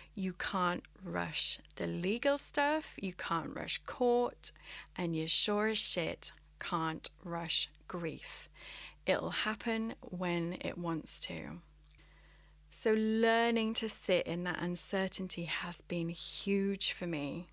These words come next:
Learning to sit in that uncomfortable, um,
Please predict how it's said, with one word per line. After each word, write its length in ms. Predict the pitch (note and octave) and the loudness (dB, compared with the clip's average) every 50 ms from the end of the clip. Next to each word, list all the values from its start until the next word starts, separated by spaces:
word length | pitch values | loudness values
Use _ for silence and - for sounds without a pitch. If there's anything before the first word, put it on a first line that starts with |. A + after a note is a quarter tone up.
| - - - - | -20 -20 -10 -6
Learning 500 | G3 F#3+ G3 G3 G3 G3+ G#3+ A3+ A3+ A#3 | -2 2 4 4 4 4 4 2 0 0
to 160 | - - A3+ | -2 0 2
sit 640 | G#3+ - - - - G#3+ F#3 - - - - - - - - - | 4 4 4 4 4 4 2 0 -2 -4 -6 -6 -6 -6 -6 -4
in 200 | F#3 F3 F3+ F3+ | -4 -2 -2 -2
that 240 | F3 F3 E3+ - - - - - - - | -2 -2 -2 -4 -6 -8 -14 -20 -18 -8
uncomfortable, 1500 | - F3 F3 E3 E3+ F#3+ E3+ - - - - F3 F3+ - - - - - - F#3 - F3 F3+ F3+ F3+ E3+ F#3 F#3 F#3+ E3+ - - - - - - _ - | -4 -4 -2 -2 -4 -6 -4 -4 -4 -4 -4 -4 -6 -6 -6 -8 -4 -4 -4 -2 0 0 0 2 2 2 2 2 0 -2 -4 -8 -12 -14 -14 -16 _ -4
um, 840 | - F3 E3+ E3 E3+ D#3+ D#3+ E3 E3 E3+ E3+ - - - - - | -2 0 0 0 0 -2 -2 -4 -4 -4 -4 -6 -6 -8 -8 -10